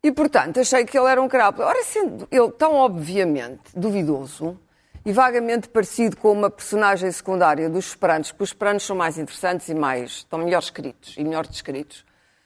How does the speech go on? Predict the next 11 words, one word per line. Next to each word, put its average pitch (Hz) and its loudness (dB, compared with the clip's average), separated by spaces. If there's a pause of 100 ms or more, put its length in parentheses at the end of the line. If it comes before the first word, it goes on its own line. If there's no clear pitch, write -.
(340)
porquê 403 4
é 427 4
que - 0
a 269 6
pandilha 196 2
socialista 208 0
alimentou 214 4
este 175 0
homem 160 2
durante 156 0
anos? - -14